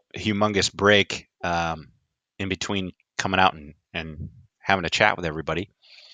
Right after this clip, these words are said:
Uh, remember to interact with me at Cross Games Feed on Twitter. Um, always trying to find and follow new people and, um, interact with,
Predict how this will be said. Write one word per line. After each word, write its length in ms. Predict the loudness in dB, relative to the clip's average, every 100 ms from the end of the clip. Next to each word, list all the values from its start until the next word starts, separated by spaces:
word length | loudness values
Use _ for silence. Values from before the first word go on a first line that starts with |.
| _ _ _ _ _ _ _
Uh, 340 | -6 -6 -6 -6
remember 280 | 2 2 4
to 80 | 4
interact 420 | 6 6 6 2
with 100 | -4
me 200 | -2 2
at 180 | 0 2
Cross 300 | 6 6 6
Games 260 | 0 0
Feed 300 | 0 -2 -2
on 160 | -2 -6
Twitter. 380 | -2 0 0 -6 _ _ _ -20 -20 _ -10
Um, 340 | -6 -6 -8 -8
always 200 | -6 0
trying 180 | 0
to 80 | 0
find 380 | 0 0 0 -4
and 200 | -6 -4
follow 300 | 4 6 6
new 160 | 0 -6
people 480 | -6 -4 -4 -2
and, 300 | -4 -6 -14 -20 _ _ _ _ -10
um, 380 | -8 -8 -12 -14 -6
interact 480 | -2 2 2 0 -6
with, 320 | -6 -6